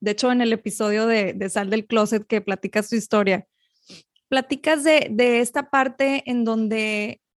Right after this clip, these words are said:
pues, tenías estos problemas alimenticios, ¿no?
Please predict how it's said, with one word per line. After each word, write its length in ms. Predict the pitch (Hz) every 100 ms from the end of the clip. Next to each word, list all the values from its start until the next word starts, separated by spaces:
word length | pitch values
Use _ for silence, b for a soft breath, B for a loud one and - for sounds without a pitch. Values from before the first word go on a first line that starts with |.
| _ - -
pues, 160 | 247
tenías 320 | 262 254 277
estos 320 | 302 - 302 -
problemas 480 | 285 262 233 247
alimenticios, 760 | 262 226 202 196 214 190 196 180
¿no? 220 | 196 226